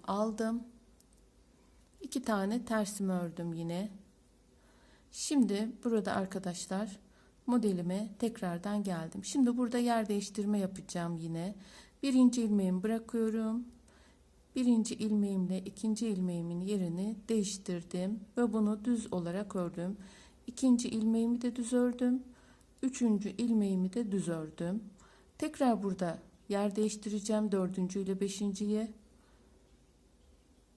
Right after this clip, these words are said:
Beşinciyi öne aldım, düz ördüm. Dördüncüyü de tekrar düz ördüm. Bu şekilde sıramı tamamladım. Arada iki tane tersimi ördüm. Tekrar ikinci örneğimi kuruyorum.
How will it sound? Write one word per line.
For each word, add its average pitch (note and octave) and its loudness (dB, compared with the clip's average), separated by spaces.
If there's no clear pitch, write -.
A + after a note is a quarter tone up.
Beşinciyi G3+ 0
öne F#3 2
aldım, G#3+ 0
düz F3+ -4
ördüm. G3+ 0
Dördüncüyü F#3+ 2
de F3+ -4
tekrar G3 -4
düz A#3+ 0
ördüm. F#3 0
Bu A#3 -2
şekilde F3 -6
sıramı F#3+ -2
tamamladım. E3 -4
Arada G#3 2
iki A#3 -6
tane F#3 -2
tersimi G#3 -4
ördüm. D#3+ -4
Tekrar B3 2
ikinci A3 2
örneğimi G#3 2
kuruyorum. F#3 -2